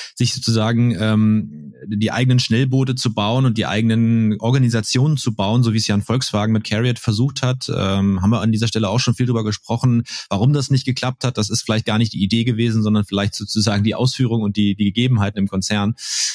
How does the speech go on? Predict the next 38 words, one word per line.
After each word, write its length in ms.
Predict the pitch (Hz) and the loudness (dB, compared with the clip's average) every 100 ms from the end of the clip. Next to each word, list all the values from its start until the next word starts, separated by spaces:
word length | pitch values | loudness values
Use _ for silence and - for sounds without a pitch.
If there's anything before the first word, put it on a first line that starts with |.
| - - | -10 -4
Ähm, 220 | 107 104 - | 0 -2 -2
aber 180 | 113 120 | -2 0
ich 60 | |
glaube, 180 | 131 143 | 0 0
es 80 | 131 | 0
ist 140 | 123 | 2
die, 220 | 131 123 - | 2 0 0
einfach 220 | 117 123 | -2 0
auch 140 | 113 | -2
die 120 | 113 | 2
momentane 500 | 113 113 110 113 117 | 2 2 2 2 2
Situation, 920 | 113 - 107 - 117 117 127 127 123 - | 0 -2 -4 -2 0 2 2 4 2 0
die 120 | 104 | -4
Wettbewerbssituation, 1200 | 117 - 120 113 - - 113 107 - 117 120 120 | -4 -4 -4 -4 -6 -2 -2 -2 -2 0 2 2
die, 220 | 104 101 | 2 0
die 260 | 104 101 101 | 0 0 0
geopolitische 640 | 113 120 - 120 120 - | 0 -2 0 -2 0 0
Situation, 800 | 110 113 120 113 - 110 117 123 | -2 -2 -2 -2 -2 0 2 2
die 320 | 117 107 107 - - - - | 2 0 0 -4 -14 -12 0
Finanzsituation 1000 | 131 123 127 147 135 135 139 - 135 131 | 2 2 0 -2 0 0 0 0 2 2
von 140 | 127 | 0
vielen 300 | - 135 131 | 2 2 4
Unternehmen, 480 | 123 127 123 135 127 | 4 4 4 2 2
die 80 | 123 | 0
natürlich 420 | 117 127 127 - | -2 0 -2 -2
auch 180 | 113 - | -8 -4
einfach 300 | 123 131 123 | -4 -2 -2
dazu 300 | 120 - 139 | -4 -2 -4
zwingt, 480 | - 214 185 127 - - | -2 2 2 0 -8 -2
momentan 720 | 107 117 107 104 113 139 135 | 0 2 0 -2 0 0 -2
noch 180 | 127 - | -4 -4
stärker 520 | - 120 127 135 120 | -2 -2 -2 -4 -6
auch 80 | 117 | -4
auf 100 | 113 | -4
das 160 | 117 110 | -2 0
Thema 240 | 127 120 | 2 0
Kooperation 720 | - 113 110 110 - 123 123 | 0 -6 -2 -4 -2 0 0
und 160 | 113 | 0